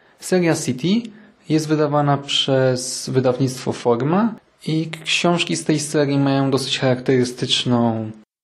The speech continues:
oprawę graficzną i dosyć charakterystyczny rozmiar, dlatego książka szybko rzuciła mi się w oczy. I okazało się, że jest to debiutancka powieść Pawła Jakubowskiego pod tytułem Ty. Za ladą stał sam autor powieści.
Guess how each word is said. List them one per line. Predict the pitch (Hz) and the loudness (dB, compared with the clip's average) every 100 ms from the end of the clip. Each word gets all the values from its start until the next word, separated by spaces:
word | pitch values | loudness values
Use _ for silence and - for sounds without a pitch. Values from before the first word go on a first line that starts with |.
| _ _ _ _ | _ _ _ _
oprawę | 143 139 135 127 | -4 2 2 2
graficzną | 120 120 - 139 - 143 | 2 0 2 0 2 2
i | |
dosyć | 131 131 - | 2 0 0
charakterystyczny | 131 120 127 143 135 123 | 0 2 0 2 0 0
rozmiar, | 131 160 175 156 | 2 2 0 0
dlatego | 143 139 135 135 135 131 - | 0 0 2 2 2 -2 -10
książka | - 139 131 - | -4 -2 -2 -2
szybko | 123 - - | -2 0 0
rzuciła | 120 117 120 | 0 0 0
mi | 117 | 2
się | 120 | 2
w | 117 | 0
oczy. | 113 160 202 - - _ _ | 0 0 0 -4 -20 _ _
I | 180 208 | 0 2
okazało | 190 185 160 170 180 170 | 0 0 0 0 0 0
się, | 170 156 | 0 0
że | 139 143 | 2 2
jest | 139 - | 0 -2
to | 147 139 | -2 0
debiutancka | 131 135 135 131 139 135 127 | 0 0 0 0 -2 0 -4
powieść | 123 127 120 113 110 - | 0 -2 0 0 0 -4
Pawła | - 120 120 | 0 0 2
Jakubowskiego | 113 107 113 110 - 120 170 208 - - - | 0 2 0 0 0 0 2 -2 -4 -18 -6
pod | - 170 | -2 0
tytułem | - - 147 139 | 0 2 2 2
Ty. | 131 110 - - - _ _ _ _ _ _ _ _ _ - | 2 -2 -2 -10 -20 _ _ _ _ _ _ _ _ _ -4
Za | 139 160 | 2 4
ladą | 175 151 139 | 4 4 0
stał | - 135 123 117 | 2 2 2 0
sam | - 117 | 0 2
autor | 120 113 117 107 | 2 2 0 0
powieści. | 117 113 110 - 190 247 | 0 0 0 0 0 -2